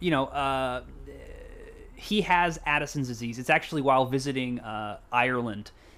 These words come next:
that he, um, uh, is officially diagnosed with this very rare, you know, adrenal disorder,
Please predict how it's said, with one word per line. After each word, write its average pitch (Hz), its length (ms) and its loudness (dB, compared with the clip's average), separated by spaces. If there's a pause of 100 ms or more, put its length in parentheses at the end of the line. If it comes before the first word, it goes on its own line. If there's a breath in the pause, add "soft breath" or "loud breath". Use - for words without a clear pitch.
(120 loud breath)
that 113 260 2
he, 117 460 -6
um, 95 600 -10 (280)
uh, - 380 -14 (680)
is 127 120 -6
officially 120 480 -4
diagnosed 110 600 -6
with 113 100 -12
this 110 100 -12
very 117 260 -2
rare, 110 600 -6
you 117 80 -10
know, 113 100 -10
adrenal 113 600 -4
disorder, 110 560 -6